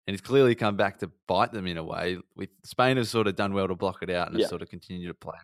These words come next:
Speaker 1: Germany sort of couldn't really block it out, or it appe-, it appears to have affected them on the pitch a bit too much, Bryce.
Speaker 2: Yeah, I just, I don't think Joachim Löw knew, knew his best eleven, I think, 'cause,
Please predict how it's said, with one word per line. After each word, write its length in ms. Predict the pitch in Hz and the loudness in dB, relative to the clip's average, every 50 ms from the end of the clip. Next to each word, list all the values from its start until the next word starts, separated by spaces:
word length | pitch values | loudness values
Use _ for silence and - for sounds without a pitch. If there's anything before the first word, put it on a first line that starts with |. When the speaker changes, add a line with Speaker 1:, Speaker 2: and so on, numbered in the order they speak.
| _ _ _ | _ _ _
Speaker 1:
Germany 400 | - 98 95 95 95 92 92 90 | -6 -4 -4 -2 -2 -4 -6 -8
sort 240 | 85 - - 87 82 | -8 -8 -8 -8 -8
of 80 | 87 85 | -8 -10
couldn't 300 | - - 110 104 98 - 62 | -8 -8 -8 -8 -8 -8 -8
really 520 | 76 87 87 90 87 85 85 82 82 92 _ _ _ _ _ _ _ - | -8 -6 -4 -4 -4 -4 -6 -6 -10 -14 _ _ _ _ _ _ _ -10
block 220 | - 92 - - | -8 -8 -8 -8
it 80 | 90 85 | -6 -4
out, 240 | 82 82 82 85 85 | -2 0 0 0 0
or 120 | 87 87 | 0 0
it 160 | 87 80 - | 0 -2 -4
appe-, 200 | - 110 104 104 - | -4 -4 -4 -2 0
it 100 | 107 101 | 0 -2
appears 360 | 101 - 127 127 123 113 - | 0 0 2 2 2 2 0
to 80 | - 101 | -4 -4
have 80 | 87 | -4
affected 380 | 92 85 - 98 90 - - - | -4 -4 -4 -6 -6 -6 -10 -10
them 120 | 85 85 | -8 -6
on 80 | 85 82 | -6 -8
the 60 | 71 | -8
pitch 280 | 69 - - - - - | -8 -8 -8 -8 -8 -8
a 20 | - | -10
bit 140 | 82 76 - | -10 -10 -8
too 160 | - 78 80 | -8 -8 -6
much, 280 | 82 78 69 - - - _ | -6 -8 -8 -10 -14 -20 _
Bryce. 280 | - - - - - - | -14 -14 -14 -14 -8 0
Speaker 2:
Yeah, 200 | - - 151 123 | 2 4 4 6
I 60 | 123 127 | 4 2
just, 180 | 135 139 - - - | 2 -2 0 2 4
I 40 | 123 | 4
don't 200 | 131 131 131 - | 4 4 2 0
think 300 | - 127 123 110 107 - - - - - _ _ _ _ _ _ _ - _ - | -2 -2 -2 -2 -4 -8 -14 -20 -20 -20 _ _ _ _ _ _ _ -20 _ -4
Joachim 360 | - 107 110 - 117 107 104 | -4 -4 -2 0 0 2 4
Löw 340 | 107 107 104 104 104 - - _ | 4 6 4 4 2 -2 -10 _
knew, 380 | - 107 107 104 104 98 98 - - - | -6 -2 0 2 2 2 0 -2 -4 -6
knew 260 | 101 101 98 101 98 | -4 -2 -2 -2 -2
his 280 | 101 104 98 92 92 - | 0 0 -2 -2 -2 -2
best 340 | - 101 101 101 - - | 0 0 0 0 -2 -4
eleven, 320 | 92 92 92 98 110 120 110 | -4 0 0 0 0 -2 -4
I 80 | 98 | -6
think, 320 | 101 - - 90 90 - _ | -8 -8 -8 -8 -8 -8 _
'cause, 400 | - - 98 110 - - - | -10 -10 -10 -10 -12 -16 -20